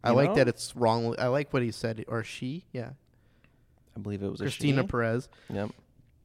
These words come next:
Speaker 1: I like what Christina Perez said about being ninety miles, you know, away from Chicago, and we're wrongly cast as another decaying Rust Belt ghost
Speaker 2: Oh,
Speaker 1: town.
Speaker 2: yeah.
Speaker 1: 'Cause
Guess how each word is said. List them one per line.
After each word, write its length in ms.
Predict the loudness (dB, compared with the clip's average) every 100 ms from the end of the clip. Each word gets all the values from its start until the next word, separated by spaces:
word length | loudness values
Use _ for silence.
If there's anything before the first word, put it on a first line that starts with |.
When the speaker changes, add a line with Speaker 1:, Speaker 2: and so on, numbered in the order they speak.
| _
Speaker 1:
I 60 | -8
like 160 | -8 -8
what 100 | -8
Christina 380 | -10 -8 -8
Perez 320 | -4 -2 -2 -2
said 180 | -2
about 360 | -2 0 -2 -4 _ _ -8
being 240 | -6 -4
ninety 240 | -4 -2 -2
miles, 460 | -2 -4 -6 -10 _ _ -20 _ _ _ _ _ -20 -20 -20 _ -14
you 120 | -10
know, 140 | -10 -10
away 260 | -6 -4
from 180 | -4 -8
Chicago, 560 | -10 -6 -2 0 0 -2
and 80 | -2
we're 80 |
wrongly 400 | 2 2 0 -6
cast 400 | -6 -4 -2 -2
as 120 | -6 -6
another 320 | -4 -4 -4
decaying 540 | -6 -10 -10 -8 -6
Rust 260 | -6 -6 -6
Belt 220 | -6 -6
ghost 280 | -4 -2 0
Speaker 2:
Oh, 20 |
Speaker 1:
town. 140 | 0 0
Speaker 2:
yeah. 200 | 0 -4 -10 -14 -20 _ _
Speaker 1:
'Cause 480 | -2 -2 -2 -6